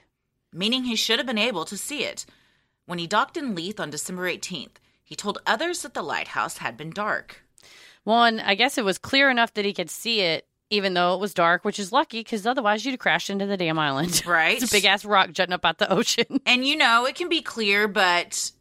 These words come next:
Speaker 1: still stormy. You
Speaker 2: Mm-hmm.
Speaker 1: can, like, have some storm clouds above, but,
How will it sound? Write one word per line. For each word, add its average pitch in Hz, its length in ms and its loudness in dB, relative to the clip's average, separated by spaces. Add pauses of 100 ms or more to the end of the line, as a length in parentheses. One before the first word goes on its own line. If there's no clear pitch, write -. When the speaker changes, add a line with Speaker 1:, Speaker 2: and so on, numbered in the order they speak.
(140)
Speaker 1:
still 208 640 0
stormy. 190 720 -2 (360)
You 269 80 0
Speaker 2:
Mm-hmm. 320 80 2
Speaker 1:
can, 311 120 2
like, 202 180 2
have 208 200 2
some 190 180 -6
storm 185 400 -4
clouds 165 340 -2
above, 170 500 0
but, 165 540 -2